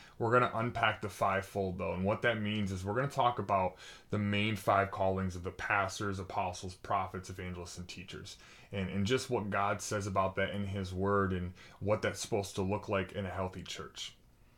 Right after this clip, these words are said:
So without further ado, we're gonna go to Ephesians four,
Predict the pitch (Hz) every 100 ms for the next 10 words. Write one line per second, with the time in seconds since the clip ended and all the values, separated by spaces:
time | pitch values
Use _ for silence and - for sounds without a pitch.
0 | - - - - - 123 123 127 - 139
1 | 131 123 135 127 123 123 123 113 - -
2 | 131 131 123 - - 127 110 104